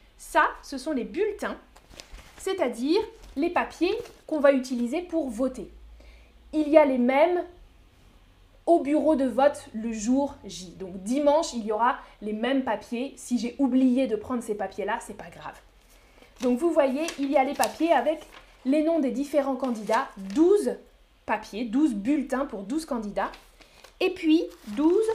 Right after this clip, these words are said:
professions de foi. Les professions de foi, c'est un synonyme pour programme. Les programmes des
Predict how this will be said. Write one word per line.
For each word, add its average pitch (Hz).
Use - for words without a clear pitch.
professions 381
de 277
foi. 208
Les 196
professions 359
de 247
foi, 247
c'est -
un 269
synonyme 285
pour 294
programme. 180
Les 220
programmes 285
des 240